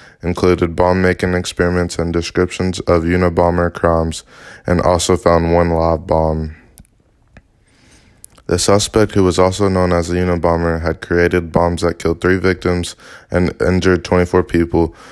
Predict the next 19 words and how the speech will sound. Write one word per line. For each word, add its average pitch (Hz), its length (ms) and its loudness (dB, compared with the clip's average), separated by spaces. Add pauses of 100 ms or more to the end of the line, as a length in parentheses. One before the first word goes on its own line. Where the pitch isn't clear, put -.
(160)
which - 240 -2
was 85 180 2
Ted 87 360 0
Kaczynski. 82 760 -2 (380)
He 95 140 -2
had 92 240 2
two 98 240 0
lawyers 92 380 2
that 87 160 0
represented 92 640 0
him 90 220 0
in 87 100 0
his 87 200 -2
case, 85 440 -2 (360)
Quinn 95 400 0
Denver 87 500 2
and 85 220 0
Judy 87 300 -2
Clark. 82 540 -2